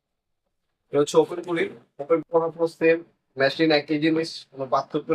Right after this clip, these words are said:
নেই। ক্লিনিং ফি and তাপ, এই দুটো জিনিসের ভিতরে যদি আমি এই তিনটার মধ্যে পার্থক্য বলি, এটা ইনকো আর টোটালের ভিতরে হচ্ছে কপারের নজেল ইউজ করা হয়েছে, আর ওয়াটফোর মধ্যে হচ্ছে প্লাস্টিক নজেল ইউজ করা হয়েছে, এই পার্থক্য,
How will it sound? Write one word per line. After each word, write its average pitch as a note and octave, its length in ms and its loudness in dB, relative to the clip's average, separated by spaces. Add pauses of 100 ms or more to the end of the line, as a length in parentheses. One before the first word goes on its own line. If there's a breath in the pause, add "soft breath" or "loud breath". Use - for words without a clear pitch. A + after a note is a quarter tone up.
নেই। E3 100 -2 (1000)
ক্লিনিং E3 300 4 (100)
ফি F3+ 120 2 (260)
and C#3 120 -6 (100)
তাপ, A#2+ 160 2 (400)
এই E3 100 0
দুটো G3+ 240 4
জিনিসের G3+ 240 4
ভিতরে F#3+ 200 0
যদি G3+ 160 6
আমি F#3 140 6
এই F#3 100 -6
তিনটার F#3+ 260 6
মধ্যে F#3 200 6
পার্থক্য E3+ 380 4
বলি, F3 140 0 (340)
এটা F3 200 6 (340)
ইনকো A3 300 4
আর G3+ 120 4
টোটালের F#3+ 300 6
ভিতরে F#3+ 160 6
হচ্ছে F#3+ 220 0
কপারের F3 360 6
নজেল D3 260 4
ইউজ C3 120 -2 (100)
করা D3+ 180 8
হয়েছে, D#3 220 2 (560)
আর C3 80 2 (120)
ওয়াটফোর E3 440 6
মধ্যে G3+ 200 8
হচ্ছে B3 180 2 (440)
প্লাস্টিক G3 480 4
নজেল C#3 240 2
ইউজ B2 160 -4
করা B2+ 140 2
হয়েছে, A#2+ 160 -2 (120)
এই F#3 80 8 (100)
পার্থক্য, D3 380 2